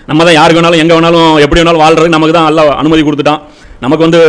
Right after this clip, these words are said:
அகீதா சம்பந்தப்பட்டதும் ஷ-, மற்ற மற்ற விஷயங்கள், வணக்க வழிபாடுகள் சம்பந்தப்பட்ட விஷயங்கள்ல தான் நம்ம கேள்வி கேட்கப்படும். அப்ப அம்மார் பின் யாசிர்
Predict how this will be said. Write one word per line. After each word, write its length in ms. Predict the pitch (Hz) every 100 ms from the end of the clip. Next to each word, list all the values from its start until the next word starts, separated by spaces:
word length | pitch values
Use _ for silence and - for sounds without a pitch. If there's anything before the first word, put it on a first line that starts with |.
| 143
அகீதா 220 | 139 175
சம்பந்தப்பட்டதும் 1040 | 165 160 156 151 143 151 175 165 156 143 - - -
ஷ-, 280 | 135 135 131
மற்ற 240 | 143 165
மற்ற 180 | 165 156
விஷயங்கள், 400 | 160 175 165 151
வணக்க 140 | 151
வழிபாடுகள் 440 | 170 165 156 156 151
சம்பந்தப்பட்ட 460 | 151 151 139 143
விஷயங்கள்ல 380 | 143 160 156 147
தான் 120 | 160
நம்ம 160 | 175 160
கேள்வி 220 | 156 165
கேட்கப்படும். 440 | 151 139 147 170 - - - - -
அப்ப 180 | 147
அம்மார் 340 | 143 185 202 202
பின் 140 | 196
யாசிர் 420 | 185 180 170 170